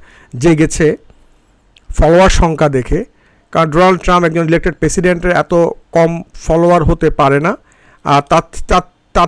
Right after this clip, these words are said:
থেকেও বেশি ডোনাল্ড ট্রাম্পের মতো একজন প্রেসিডেন্ট এই শব্দটা লিখতে পারে না, "Where is Bangladesh, আহ, he-, heading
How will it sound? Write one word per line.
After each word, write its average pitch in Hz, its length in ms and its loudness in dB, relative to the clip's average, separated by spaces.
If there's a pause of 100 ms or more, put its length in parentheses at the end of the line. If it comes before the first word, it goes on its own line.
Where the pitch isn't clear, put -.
(120)
থেকেও 233 300 2
বেশি 170 460 0 (420)
ডোনাল্ড 185 320 2
ট্রাম্পের 196 440 2
মতো 202 220 0
একজন 180 260 0
প্রেসিডেন্ট 196 580 -2
এই 214 160 2
শব্দটা 180 460 -2
লিখতে 160 300 -2
পারে 147 240 0
না, 190 180 -4 (300)
"Where 180 200 4
is 202 120 2
Bangladesh, 165 720 -2
আহ, 143 480 0
he-, 147 180 0
heading 180 280 0